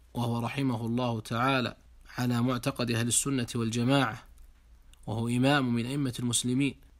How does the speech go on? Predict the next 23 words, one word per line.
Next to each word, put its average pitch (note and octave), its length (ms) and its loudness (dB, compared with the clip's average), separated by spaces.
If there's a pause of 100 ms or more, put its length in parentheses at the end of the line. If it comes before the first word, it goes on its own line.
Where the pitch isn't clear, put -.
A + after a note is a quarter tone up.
(520)
ولا A#2 220 -4
شك - 360 -4
أنه A#2+ 320 -2
رحمه A2+ 460 -4
الله A#2+ 280 -2
تعالى C3+ 560 -2 (240)
لا C#3+ 140 2
يرضى D#3 420 2
بمثل C3 240 -2
هذه B2 560 0 (480)
البدع B2+ 380 2
والضلالات A#2+ 680 0
التي A2 240 -8
تقام A#2+ 360 -4
عند A#2 160 -2
القبور C#3 400 -4
ولا D#3 200 0
عند B2+ 160 2
غيرها، A2+ 560 0 (760)
فهو B2 440 -2 (720)
إمام A#2+ 580 2
معظم B2 560 2
للسنة، B2 640 2